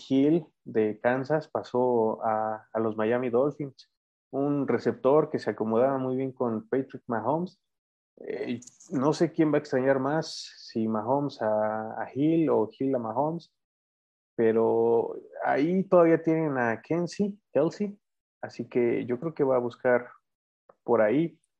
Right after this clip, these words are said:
Eh, ¿quién más? Eh, los Seahawks, que cambiaron a su quarterback, que fue, yo creo que de las primeras noticias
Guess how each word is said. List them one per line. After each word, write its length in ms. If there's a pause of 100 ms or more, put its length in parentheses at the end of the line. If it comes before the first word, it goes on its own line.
(480)
Eh, 540
¿quién 320
más? 540
Eh, 580
los 800
Seahawks, 760 (100)
que 120
cambiaron 480
a 100
su 240
quarterback, 560 (960)
que 120
fue, 180
yo 100
creo 200
que 180
de 140
las 160
primeras 420
noticias 760